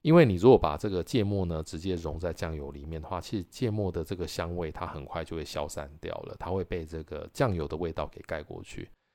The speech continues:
这样子的话呢，你其实就吃不太出来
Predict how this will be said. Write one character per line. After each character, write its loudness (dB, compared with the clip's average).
这 6
样 8
子 -2
的 4
话 0
呢， -2
你 -6
其 -8
实 -8
就 -2
吃 -8
不 -8
太 -6
出 -8
来 -8